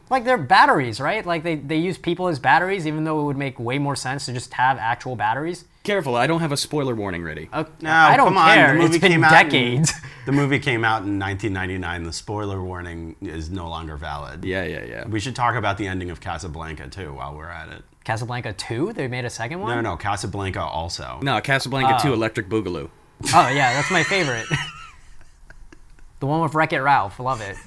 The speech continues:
Speaker 3: That's a really good one.
Speaker 2: Wasn't this supposed to be, like, a relevant tech news, like, serious news show? Oh, wait.
Speaker 3: No,
Speaker 1: That
Speaker 3: no,
Speaker 1: went
Speaker 3: we're
Speaker 1: on
Speaker 3: in the
Speaker 1: on.
Speaker 3: Q and A.
Speaker 2: <laughs>
Speaker 3: We're in the Q and A. Uh, anything goes.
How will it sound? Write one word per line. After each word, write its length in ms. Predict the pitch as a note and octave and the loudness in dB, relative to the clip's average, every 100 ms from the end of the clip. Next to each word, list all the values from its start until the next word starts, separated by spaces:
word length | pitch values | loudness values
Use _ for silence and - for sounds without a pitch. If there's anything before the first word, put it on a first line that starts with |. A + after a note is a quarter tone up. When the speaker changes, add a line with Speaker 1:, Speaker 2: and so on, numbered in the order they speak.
| F3 | -6
Speaker 3:
That's 340 | - F3 - - | -4 -8 -8 -12
a 60 | - | -8
really 340 | C#3 C3 C#3 | -8 -4 -2
good 220 | A#2+ A2 | -2 -4
one. 140 | F#2+ - | -6 -14
Speaker 2:
Wasn't 340 | G2+ B2 F#3 A#3+ | -6 -4 -2 0
this 100 | G3+ | -2
supposed 300 | E3 F3+ E3+ | -2 -2 -2
to 60 | |
be, 260 | D#3+ D#3 D3+ | 0 2 2
like, 300 | B2+ A2+ A2 | 2 0 0
a 160 | G#2+ G#2 | -4 -2
relevant 540 | G2+ G#2+ A#2 A2+ - - | 0 0 0 -4 -6 -10
tech 240 | - A2+ A2+ | -2 -2 0
news, 640 | G#2+ G#2+ A#2 A2+ A2 - - | -2 0 0 -2 -6 -10 -8
like, 160 | G#2 | -4
serious 420 | - A2 A2 G#2+ | -2 0 0 -2
news 260 | G2 G2 G#2+ | -4 -4 -4
show? 400 | - B2 C3 C#3 | -2 -2 -2 -4
Oh, 100 | C#3 | -4
wait. 140 | C#3 C#3 | 0 4
Speaker 3:
No, 60 | |
Speaker 1:
That 100 | E3 - | 6 8
Speaker 3:
no, 60 | |
Speaker 1:
went 100 | G#3+ | 8
Speaker 3:
we're 60 | G3+ | 8
Speaker 1:
on 80 | F#3 | 6
Speaker 3:
in 80 | - | 6
the 80 | |
Speaker 1:
on. 80 | A#2+ | 4
Speaker 3:
Q 160 | - A#3 | 2 2
and 100 | G3 | 2
A. 380 | E3+ - D2+ - | 2 2 -4 -6
Speaker 2:
<laughs> 40 | C3 | 0
Speaker 3:
We're 100 | E3+ | 0
in 100 | B3+ | 0
the 80 | |
Q 180 | - E3+ | -2 -2
and 140 | D3 A#2 | 0 -2
A. 340 | F#2+ C#2 A1 - | -4 -6 -14 -16
Uh, 540 | D#2 G#2+ G2+ A#2 G#2 | -10 -8 -6 -6 -4
anything 300 | A#2 B2 B2 G2+ | -2 -2 -4 -6
goes. 380 | D2+ C2+ - | -8 -14 -18